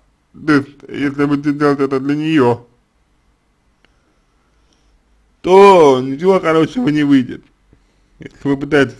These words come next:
вернуть, э, свою жену, да, для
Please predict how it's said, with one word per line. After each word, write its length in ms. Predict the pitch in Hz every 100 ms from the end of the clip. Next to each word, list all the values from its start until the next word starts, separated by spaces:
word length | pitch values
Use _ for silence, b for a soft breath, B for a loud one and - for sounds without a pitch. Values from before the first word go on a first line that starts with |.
| 135
вернуть, 420 | 139 143 139 131
э, 840 | - 80 120 127 123 127 123 120 - _ _ _ _ _ _ -
свою 280 | 135 139
жену, 320 | 131 160 208 170
да, 300 | 139 147 131
для 580 | 113 131 127 120 78